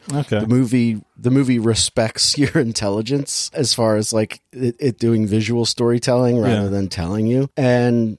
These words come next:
Speaker 2: the wolf is really good. The main girl is very good. Cusack is fine. Ray Wise, who plays the dad, he's been in tons of stuff.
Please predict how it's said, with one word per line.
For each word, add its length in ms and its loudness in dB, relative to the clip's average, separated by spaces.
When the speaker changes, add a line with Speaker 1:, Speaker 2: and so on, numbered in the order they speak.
Speaker 2:
the 120 0
wolf 440 0
is 180 0
really 220 2
good. 400 2
The 160 2
main 320 4
girl 340 2
is 120 2
very 320 2
good. 360 0
Cusack 520 0
is 140 -2
fine. 580 -2
Ray 280 2
Wise, 460 2
who 100 -6
plays 300 -2
the 60 -6
dad, 500 -2
he's 220 0
been 340 0
in 260 2
tons 520 -2
of 120 -6
stuff. 560 -4